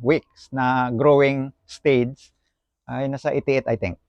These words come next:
Na, ano, ano ko na ganina, eighty-eight weeks. So, imagine eighty-eight weeks and then bumalik na ang iyong investment.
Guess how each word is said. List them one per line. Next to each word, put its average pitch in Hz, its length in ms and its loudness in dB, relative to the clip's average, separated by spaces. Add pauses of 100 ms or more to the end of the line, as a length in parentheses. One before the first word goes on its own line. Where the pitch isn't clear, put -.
(100)
Na, 127 480 0
ano, 127 400 0
ano 120 480 -2
ko - 80 -4
na 117 80 -2
ganina, 104 400 -6
eighty-eight 160 480 0
weeks. - 400 -2 (480)
So, 208 440 10 (520)
imagine 175 480 4
eighty-eight 160 320 2
weeks - 720 -4
and 127 160 0
then 131 240 2
bumalik 131 400 2
na 117 240 0
ang 117 160 -4
iyong 110 400 -2
investment. 120 560 -8